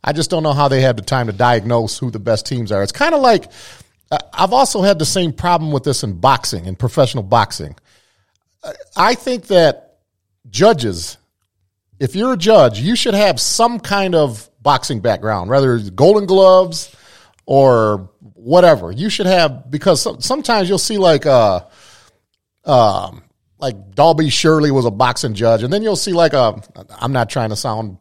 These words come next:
like I don't like women or something, okay? I'm just being honest here. You'll see, like, two guys, and then you'll see, like, a lady with blonde hair, earrings, look, that looks like Erin Andrews, and she's a judge,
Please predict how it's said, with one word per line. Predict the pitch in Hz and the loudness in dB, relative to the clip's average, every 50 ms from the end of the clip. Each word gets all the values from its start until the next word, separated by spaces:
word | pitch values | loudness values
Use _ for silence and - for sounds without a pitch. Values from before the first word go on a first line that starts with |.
| _ _ _ _ | _ _ _ _
like | 107 113 110 117 | -4 -2 -2 0
I | 120 | 0
don't | 120 127 131 | 0 0 0
like | 135 139 143 | 0 0 0
women | 147 170 165 160 147 127 | 0 0 0 0 0 -2
or | 117 | -2
something, | 104 - 113 95 - - 95 | -4 -4 -6 -8 -8 -10 -12
okay? | 95 - 107 101 | -8 -6 -6 -4
I'm | 104 110 117 | -4 -6 -6
just | 107 101 - - - - _ _ - - _ _ 101 | -8 -10 -12 -12 -16 -20 _ _ -20 -20 _ _ _
being | 110 143 160 165 | -4 -2 0 2
honest | 160 147 131 113 98 - | 2 2 2 0 -2 -6
here. | - 104 90 80 - _ _ _ _ _ _ - - - _ _ _ _ _ _ | -8 -10 -10 -10 -14 _ _ _ _ _ _ -20 -20 -20 _ _ _ _ _ _
You'll | - 170 208 | 2 2 2
see, | 196 - - 247 | 4 2 0 2
like, | 220 196 160 139 - | 4 4 4 4 2
two | - - 285 320 | 2 2 2 4
guys, | - 262 233 214 196 175 165 160 160 165 151 - - - _ _ _ _ _ _ _ - | 4 4 4 6 6 6 4 4 2 0 -2 -6 -10 -14 _ _ _ _ _ _ _ -4
and | 165 170 | -2 0
then | 180 190 185 | 2 2 2
you'll | 190 196 185 | 2 0 0
see, | - - 208 | 0 0 2
like, | 190 185 180 165 | 2 4 4 4
a | 151 | 4
lady | 139 135 135 143 180 185 190 190 | 4 4 2 2 2 2 2 2
with | 185 160 135 101 | 2 0 0 0
blonde | 98 123 139 160 180 185 185 175 | 0 2 4 6 6 4 4 2
hair, | 156 156 175 170 135 117 107 110 123 104 - _ _ _ _ _ _ _ _ _ _ _ _ _ _ | 2 2 2 4 4 2 2 0 -4 -6 -10 _ _ _ _ _ _ _ _ _ _ _ _ _ _
earrings, | - 180 220 190 160 135 127 123 131 139 135 120 - _ _ _ _ _ _ _ _ | 0 2 4 4 4 4 2 0 -2 -6 -8 -10 -14 _ _ _ _ _ _ _ _
look, | - 143 185 175 - - | -8 -6 -6 -6 -2 -2
that | 165 156 156 | -2 0 0
looks | 175 185 - | -2 -2 0
like | - 175 - - | 0 0 0 0
Erin | 185 196 196 190 | 0 0 0 0
Andrews, | 190 180 180 175 156 127 131 127 120 110 | 0 0 -2 -2 -2 -4 -6 -6 -6 -8
and | 117 117 101 | -8 -8 -8
she's | - - 175 165 147 | -6 -6 -6 -4 -4
a | 156 123 | -4 -4
judge, | 104 101 135 160 151 131 101 90 | -2 0 2 4 4 2 2 -4